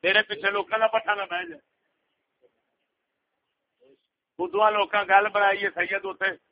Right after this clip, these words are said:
انج ہو جائے گا، بے ایمان سید ہے جڑا مرتد ہو گیا ہے۔ گل یہ آ بھئی، سید،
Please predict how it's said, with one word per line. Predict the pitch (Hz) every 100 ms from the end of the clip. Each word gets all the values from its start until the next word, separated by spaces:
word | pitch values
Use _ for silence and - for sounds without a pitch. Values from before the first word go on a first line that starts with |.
| _ _ -
انج | 170 196
ہو | 196
جائے | 175 185 185
گا، | 180 - _ _ _ _ 185
بے |
ایمان | 226 233 226 233 220
سید | 196 208 208 208
ہے |
جڑا | 190 185 185
مرتد | 180 156 190 180
ہو | 175 120
گیا | 131 113
ہے۔ | 104 _ _ _ _ -
گل | 170 202 214
یہ | 202
آ | 180
بھئی، | 165 156 - _ _ _ _ _ _ _ _ _ _ _ _ _ _ _ _ _ _ _ _ _ _ _ _ _ - - -
سید، | 196 208 214